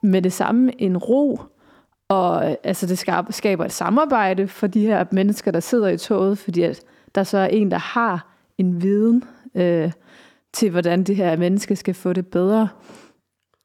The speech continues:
Og det synes jeg også, altså, så peger han det jo ligesom også over på, at, at det, den her viden,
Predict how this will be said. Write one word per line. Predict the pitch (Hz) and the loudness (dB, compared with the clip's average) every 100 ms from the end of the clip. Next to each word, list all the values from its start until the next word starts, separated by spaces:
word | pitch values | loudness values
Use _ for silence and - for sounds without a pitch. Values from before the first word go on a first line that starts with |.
| _ _ - | _ _ -2
Og | 226 | 0
det | 262 | 2
synes | 269 240 233 | 2 2 2
jeg | - | 0
også, | 208 233 - - | 0 -2 -4 -2
altså, | 202 202 208 - | -2 0 -6 -4
så | - | -6
peger | 202 226 226 | -2 0 2
han | 214 220 | 2 0
det | 196 | 2
jo | |
ligesom | 208 220 240 | 2 2 2
også | 214 208 | 2 0
over | 220 214 | 0 0
på, | 196 214 202 | 0 0 0
at, | 175 180 - - - - _ | 0 -2 -8 -20 -20 -20 _
at | 214 185 | -2 0
det, | 233 202 220 | 0 0 0
den | 240 240 | 0 2
her | 233 | 0
viden, | 190 180 214 233 247 | 0 0 4 4 4